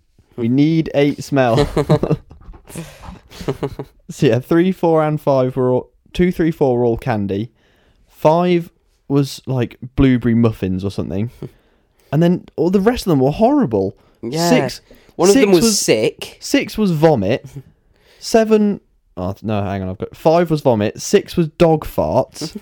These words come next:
Speaker 2: <laughs> Yeah.
Speaker 1: Seven was baby poo.
Speaker 2: <laughs> Yeah.
Speaker 1: And eight was bogies.
Speaker 2: Yeah.
Speaker 1: Which I don't
Speaker 2: Bo-
Speaker 1: understand what that's meant to smell
Speaker 2: I'd
Speaker 1: of.
Speaker 2: like to know what bogies smell like. So, uh, if anyone listening has a scratch sheet from Spy Kids four D,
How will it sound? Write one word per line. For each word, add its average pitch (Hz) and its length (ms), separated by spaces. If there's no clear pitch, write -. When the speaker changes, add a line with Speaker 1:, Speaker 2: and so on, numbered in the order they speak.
Speaker 2:
<laughs> - 20
Yeah. 208 220
Speaker 1:
Seven 214 420
was 185 160
baby 175 500
poo. 107 480
Speaker 2:
<laughs> 180 200
Yeah. 139 380
Speaker 1:
And 170 240
eight 202 240
was 151 160
bogies. 156 840
Speaker 2:
Yeah. 139 240
Speaker 1:
Which - 160
I 180 60
don't 214 220
Speaker 2:
Bo- 214 140
Speaker 1:
understand 190 440
what 147 160
that's 156 160
meant 160 240
to 175 80
smell 208 220
Speaker 2:
I'd 151 60
Speaker 1:
of. - 40
Speaker 2:
like 156 280
to 151 80
know 131 280
what 113 280
bogies 113 420
smell 110 260
like. 107 400
So, 120 200
uh, - 100
if 147 200
anyone 202 580
listening 110 640
has 117 460
a 123 40
scratch - 440
sheet - 480
from - 200
Spy 123 360
Kids 123 300
four 113 300
D, 101 380